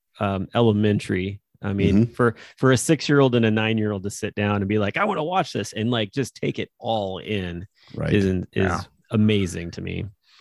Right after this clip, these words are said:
Speaker 3: And one of the, one of the cool things, bringing it back to the at-home dad thing, especially if you're a homeschooling at-home dad,
Speaker 2: Mm-hmm.
Speaker 3: um,
Speaker 1: Mm-hmm.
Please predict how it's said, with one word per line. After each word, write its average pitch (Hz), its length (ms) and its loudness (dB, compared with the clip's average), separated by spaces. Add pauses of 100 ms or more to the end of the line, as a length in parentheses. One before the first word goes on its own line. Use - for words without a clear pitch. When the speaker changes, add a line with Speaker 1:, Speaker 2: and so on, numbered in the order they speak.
(240)
Speaker 3:
And 135 260 2
one 175 280 4
of 247 80 4
the, 170 100 6 (160)
one 233 260 2
of 262 60 4
the 185 60 0
cool 208 240 6
things, 208 360 0
bringing 180 520 4
it 160 80 0
back 240 280 4
to 156 140 0
the 135 300 -2
at-home 151 420 -2
dad 165 240 -6
thing, 127 140 -6
especially 175 400 0
if - 140 -4
you're 147 180 2
a 117 40 -2
homeschooling 190 840 -2
at-home 185 380 -4
dad, 180 320 -4 (500)
Speaker 2:
Mm-hmm. - 100 2
Speaker 3:
um, 113 260 6
Speaker 1:
Mm-hmm. 117 200 4